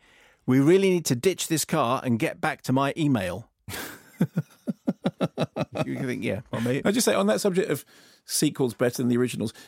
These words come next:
Speaker 2: Evil Dead Two is a touchy point, 'cause Evil Dead Two is basically Evil Dead, and I do think that Evil Dead is still a, arguably a better film. Godfather Two,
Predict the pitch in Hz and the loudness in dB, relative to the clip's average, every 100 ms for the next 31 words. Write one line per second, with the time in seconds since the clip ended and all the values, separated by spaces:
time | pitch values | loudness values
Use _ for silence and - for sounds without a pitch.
0 | - 180 208 190 175 - 160 135 131 160 | 0 2 2 2 0 2 2 2 0 -2
1 | - 131 175 123 127 175 180 139 - 131 | -2 -4 -2 -2 2 2 2 0 2 2
2 | 127 - 117 - 113 120 113 110 107 110 | 2 2 0 -2 -2 0 0 0 -2 -2
3 | 113 127 - 101 92 110 98 101 104 - | -2 -2 -2 -2 -2 -2 -2 -2 -4 -2
4 | 107 101 - - - 127 110 - - - | -2 -4 -8 -18 -4 -2 -4 -8 -16 -4
5 | 131 120 113 101 95 92 104 - - 104 | 0 0 -2 -4 -4 -4 -4 -4 -4 -4
6 | 107 156 151 117 107 - 101 - | 0 0 2 -4 -4 -4 -6 -6